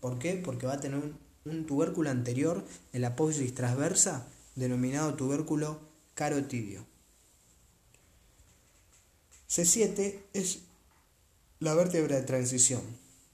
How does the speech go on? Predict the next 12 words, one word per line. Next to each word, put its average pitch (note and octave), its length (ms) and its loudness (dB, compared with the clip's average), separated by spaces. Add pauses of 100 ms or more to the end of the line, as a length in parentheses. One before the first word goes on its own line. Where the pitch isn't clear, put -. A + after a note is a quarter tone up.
(100)
Va C3+ 60 -2
a C3+ 40 -2
tener C3 160 0
una B2 180 -2
apófisis D3 440 -2
espinosa E3 880 -2
con C#3 180 -4
un D3+ 120 -6
tubérculo C#3+ 640 0
largo F3 560 -2
y C3+ 80 -4
saliente. A#2 640 -2